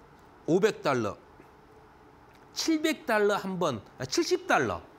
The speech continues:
칠십 달러 한 번 이득이고 다 마이너스입니다. 결국은 옵션 매수는 완전히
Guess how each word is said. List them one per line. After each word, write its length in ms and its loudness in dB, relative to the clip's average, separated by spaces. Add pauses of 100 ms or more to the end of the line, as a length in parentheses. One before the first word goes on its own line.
(340)
칠십 420 -2
달러 220 4
한 160 2
번 160 4
이득이고 680 2 (220)
다 720 -2
마이너스입니다. 760 -10 (1160)
결국은 580 -2 (540)
옵션 520 -4
매수는 480 -6 (1200)
완전히 840 0